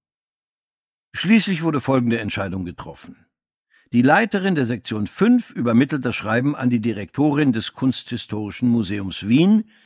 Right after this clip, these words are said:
mit der Bitte zu überprüfen, ob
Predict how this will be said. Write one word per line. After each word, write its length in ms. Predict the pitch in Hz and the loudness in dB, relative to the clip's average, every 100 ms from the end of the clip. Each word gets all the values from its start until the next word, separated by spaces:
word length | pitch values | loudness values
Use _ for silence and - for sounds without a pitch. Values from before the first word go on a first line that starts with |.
| _ _ 117 | _ _ -4
mit 140 | 117 | -2
der 80 | 110 | -2
Bitte 440 | 85 143 165 165 - _ | -2 -2 0 -4 -6 _
zu 140 | - - | -14 -10
überprüfen, 1000 | 131 104 - - 127 143 - 208 240 226 _ _ _ - | -8 -8 -10 2 4 4 0 0 0 -2 _ _ _ -6
ob 300 | 208 208 _ | -4 -4 _